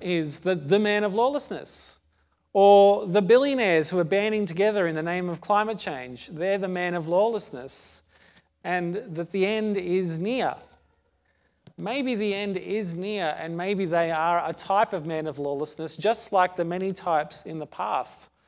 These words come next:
who have set themselves up against God. But we can't be sure that they're the last type of this man of lawlessness, as this rebellion against God continues. I'm gonna take questions.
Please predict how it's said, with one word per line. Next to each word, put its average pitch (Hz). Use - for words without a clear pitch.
who 160
have 147
set 190
themselves 156
up 147
against 139
God. 156
But 165
we 175
can't 277
be 269
sure 240
that 175
they're 202
the 196
last 226
type -
of 143
this 147
man 151
of 139
lawlessness, 127
as 151
this 156
rebellion 156
against 147
God 127
continues. 156
I'm 147
gonna 156
take 156
questions. 120